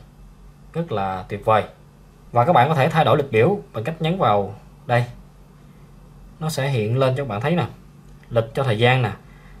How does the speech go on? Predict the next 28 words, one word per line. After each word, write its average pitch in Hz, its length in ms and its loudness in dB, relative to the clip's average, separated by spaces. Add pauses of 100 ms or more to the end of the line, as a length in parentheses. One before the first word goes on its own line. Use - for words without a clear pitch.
Ví 143 80 -6
dụ 117 60 2
mình 110 160 0
muốn 160 180 0
từ 104 180 0
mấy 143 180 0
giờ 101 260 4 (160)
cho 127 100 -10
tới 143 100 -6
mấy 165 160 2
giờ. 104 220 4 (840)
Và 110 120 -2
lặp 104 180 0
lại. 107 240 4 (840)
Tức 165 120 -8
là 104 300 2 (680)
hạn 110 280 -2
chế 160 240 2
sửa 147 160 0
đổi 135 440 -4 (560)
trước 196 260 -2
thời 107 180 -4
gian 123 320 0 (300)
ngưng 135 120 -4
hoạt 113 120 -4
động 104 80 -2
một 104 120 -4
giờ. 101 260 0